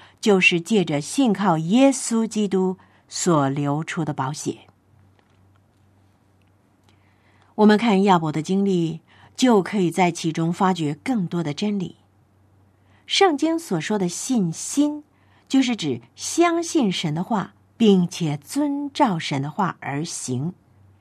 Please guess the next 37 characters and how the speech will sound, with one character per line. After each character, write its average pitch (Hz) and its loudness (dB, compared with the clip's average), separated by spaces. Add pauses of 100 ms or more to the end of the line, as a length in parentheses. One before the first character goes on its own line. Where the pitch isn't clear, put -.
(100)
也 208 6
就 277 4
是 247 -4
说， 247 -2 (480)
信 381 4
心 320 0
的 277 2
结 190 2
果 196 -6
是 - -2 (380)
遵 302 -2 (100)
照 302 4 (460)
而 180 4
行。 160 -2 (1400)
如 330 6
果 320 8
我 220 4
们 170 2
说 202 2
自 214 -4
己 170 -4
有 151 0
信 156 -6
心， 165 -8 (440)
我 208 6
们 202 6
就 202 -2
应 208 -2
该 202 0
在 185 0
每 139 -4
天 277 -2
的 359 4
生 233 0
活 220 0
里 170 0
面， 147 -4